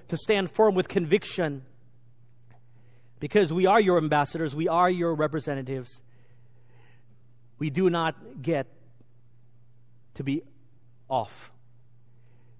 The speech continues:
We do not stop being a Christian.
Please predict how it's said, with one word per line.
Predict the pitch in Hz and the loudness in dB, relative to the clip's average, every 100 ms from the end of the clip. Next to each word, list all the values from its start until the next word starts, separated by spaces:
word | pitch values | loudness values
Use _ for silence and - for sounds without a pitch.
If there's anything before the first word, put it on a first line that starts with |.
| - | -14
We | 113 | -8
do | 117 | -6
not | 127 131 135 - - - | -4 -6 -8 -20 -20 -20
stop | - - 135 117 - - | -20 -6 -4 -4 -8 -10
being | 123 110 | -8 -10
a | |
Christian. | - 143 - - 107 | -12 -12 -14 -18 -18